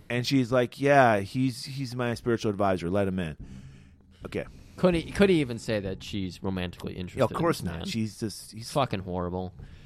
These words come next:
Speaker 2: So, yeah, they're, they're down at this beautiful gazebo overlooking this man-made wetlands, and she's like, "Look, you know I wouldn't call you if it wasn't serious.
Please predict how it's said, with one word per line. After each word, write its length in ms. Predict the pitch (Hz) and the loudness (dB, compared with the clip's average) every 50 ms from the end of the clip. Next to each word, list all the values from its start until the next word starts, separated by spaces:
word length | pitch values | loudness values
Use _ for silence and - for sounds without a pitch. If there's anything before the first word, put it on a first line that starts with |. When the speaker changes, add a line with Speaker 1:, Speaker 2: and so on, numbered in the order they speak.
| - - | -20 -12
Speaker 2:
So, 480 | - - 190 180 175 170 170 170 156 - - | -2 4 6 6 8 8 6 4 2 -2 -2
yeah, 200 | - 175 202 185 | 2 4 6 6
they're, 200 | 170 185 190 190 | 6 6 4 4
they're 140 | 175 175 175 | 4 2 4
down 260 | 147 196 196 196 190 | 4 4 4 4 4
at 80 | 180 - | 2 0
this 140 | 160 131 | -2 -4
beautiful 400 | - - 143 151 139 135 - 143 | -4 -2 0 2 2 0 0 -4
gazebo 540 | 117 117 110 98 117 120 117 110 113 113 113 | -6 -6 -4 -2 0 0 2 2 2 2 4
overlooking 520 | 107 117 117 120 117 117 113 - 117 110 107 | 2 2 2 2 2 0 0 -2 -4 -6 -8
this 160 | 101 98 - | -8 -10 -8
man-made 420 | 117 110 113 117 113 113 110 104 | -6 -4 -4 -4 -4 -4 -6 -4
wetlands, 800 | 101 101 107 110 107 95 110 107 104 107 104 104 104 104 - - - | -2 0 0 0 0 -2 -2 -2 0 0 0 -2 -4 -6 -10 -12 -10
and 160 | - 107 101 95 | -8 -8 -8 -8
she's 160 | - 110 98 | -10 -8 -6
like, 180 | 104 98 - | -6 -6 -6
"Look, 320 | - 95 92 87 87 - - - - _ _ _ _ _ _ _ _ _ _ _ _ _ _ _ _ _ _ _ _ - | -6 -4 -4 -4 -6 -8 -14 -20 -20 _ _ _ _ _ _ _ _ _ _ _ _ _ _ _ _ _ _ _ _ -4
you 120 | 131 139 | -2 2
know 140 | 143 139 143 | 2 4 4
I 60 | 139 | 2
wouldn't 240 | 131 123 131 127 127 | 2 0 0 -2 -4
call 260 | - - - 113 113 | -6 -6 -4 -4 -2
you 200 | 110 113 113 113 | -2 -2 -2 -2
if 140 | 110 104 - | -4 -4 -6
it 40 | - | -6
wasn't 300 | 98 95 95 - - - | -6 -4 -6 -6 -10 -14
serious. 840 | - - - - 92 90 92 92 101 101 - - - - - - | -18 -14 -10 -8 -8 -8 -8 -10 -12 -14 -14 -16 -18 -20 -20 -20